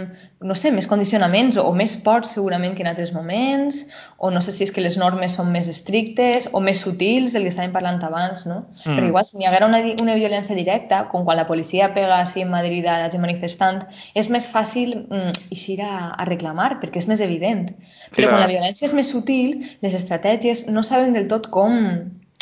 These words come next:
Speaker 2: Com
Speaker 1: com, com
Speaker 2: afrontar-les.
Speaker 1: refutar-les, com
Speaker 2: Clar.
Speaker 1: confrontar-les. Aleshores, no sé, jo sent que també el tema de la tolerància, no? Que les nostres generacions, sobretot per redes socials i per mitjans, per veure tanta informació i tants, mm, coses noves,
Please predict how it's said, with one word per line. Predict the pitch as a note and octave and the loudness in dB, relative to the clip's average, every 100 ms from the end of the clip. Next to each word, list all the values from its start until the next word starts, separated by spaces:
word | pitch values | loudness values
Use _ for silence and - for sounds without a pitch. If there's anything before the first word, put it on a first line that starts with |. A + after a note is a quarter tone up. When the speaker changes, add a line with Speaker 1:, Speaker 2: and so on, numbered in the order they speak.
| - _ _ | -16 _ _
Speaker 2:
Com | - | 0
Speaker 1:
com, | |
com | C#3+ | 4
Speaker 2:
afrontar-les. | A3+ A3+ A#3+ A#3+ C4+ C4 | 6 4 2 2 4 4
Speaker 1:
refutar-les, | B3+ G#3+ G3 G3+ B3+ A#3+ F3 D#3+ - | 0 -2 0 2 2 0 -2 -4 -8
com | - G#3+ | -8 -4
Speaker 2:
Clar. | A#3 | -2
Speaker 1:
confrontar-les. | A#3 A3 F#3 F3+ G#3+ A3 F#3+ D#3+ F3 - _ _ _ _ - _ _ _ - | -2 -2 -2 2 0 0 -6 -10 -12 -18 _ _ _ _ -20 _ _ _ -6
Aleshores, | F3+ F3+ G3+ A#3+ A#3 - - - | -2 0 2 0 -2 -10 -12 -4
no | A3 | -2
sé, | A3+ A3 F#3+ | -2 0 0
jo | G3+ | 0
sent | G3 A3+ A3+ | 0 0 2
que | B3 | 0
també | A#3+ F3+ F#3+ A3+ - | 0 0 0 0 -2
el | F3+ | -2
tema | G3 A3 | 2 4
de | |
la | A3 G3+ | 4 2
tolerància, | G3 F3 F#3 A3 - F3+ | 0 2 2 2 -2 -2
no? | A3+ | -2
Que | B3 | -2
les | F#3+ | -2
nostres | G3 G#3 | -2 -2
generacions, | A3+ A#3 A3+ A3+ B3+ C4 | -2 2 2 2 -2 -2
sobretot | A3+ F3+ F3+ F3+ | 0 0 -2 0
per | A3 | 0
redes | A#3 A3+ | 0 -4
socials | G3+ G#3+ A#3 B3+ A3+ | -4 4 6 6 2
i | |
per | G3+ | -2
mitjans, | F3+ F3 G3+ A#3 D#4+ - - - - - - - _ _ _ _ - | -2 0 0 0 -2 -8 -16 -20 -20 -20 -20 -20 _ _ _ _ -2
per | G#3 F#3+ | 0 4
veure | G#3 B3+ | 4 4
tanta | C#4 C4+ C#4+ | 2 0 -2
informació | B3+ C#4+ C4 A#3+ D4+ D4+ | -2 -4 -4 -4 0 0
i | B3 | 0
tants, | G#3 G3+ A3+ A3+ - | -2 -4 -4 -6 -6
mm, | C4 B3+ B3+ | -4 -2 0
coses | B3+ A#3+ A3+ | -2 -2 -2
noves, | A#3 C#4 C4+ D4+ | 0 2 2 0